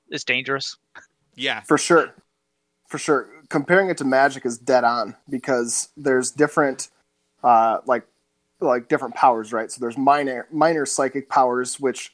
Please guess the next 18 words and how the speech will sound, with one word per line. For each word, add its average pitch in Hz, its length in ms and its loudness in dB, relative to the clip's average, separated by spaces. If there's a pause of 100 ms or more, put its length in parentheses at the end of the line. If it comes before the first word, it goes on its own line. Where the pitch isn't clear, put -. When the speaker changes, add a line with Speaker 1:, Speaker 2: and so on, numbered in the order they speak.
Speaker 3:
are 127 100 0
probably 135 640 0
most, 139 520 -2 (260)
uh, 135 280 -8 (840)
comparable 147 580 2
to, 135 520 -2 (340)
uh, 123 440 -4 (1160)
petty 165 180 2
magic, 147 560 0
stuff - 280 -4
that's - 440 -6 (100)
more 160 240 2
simple, 180 560 0
things 165 280 -4
that 151 100 2
aren't 147 160 0
gonna 147 120 -2
be, 139 340 -2